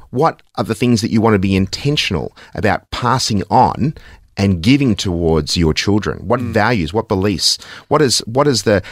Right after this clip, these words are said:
Speaker 1: the main things, the big rocks in your life that you wanna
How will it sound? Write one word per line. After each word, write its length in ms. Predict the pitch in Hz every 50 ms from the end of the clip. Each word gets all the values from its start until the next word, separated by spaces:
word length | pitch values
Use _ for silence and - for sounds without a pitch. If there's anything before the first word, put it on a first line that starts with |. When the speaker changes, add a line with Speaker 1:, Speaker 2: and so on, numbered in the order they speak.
| - -
Speaker 1:
the 80 | - 107
main 540 | 107 107 107 107 117 120 120 120 117 113
things, 320 | 107 - 127 117 95 82 -
the 100 | - 92
big 260 | 87 98 143 131 117
rocks 460 | 95 95 113 107 - - - - -
in 180 | - - 104 95
your 240 | 95 104 104 104 98
life 380 | 95 98 98 92 71 - -
that 140 | - 104 -
you 240 | 110 104 110 117 117
wanna 260 | 107 107 101 90 82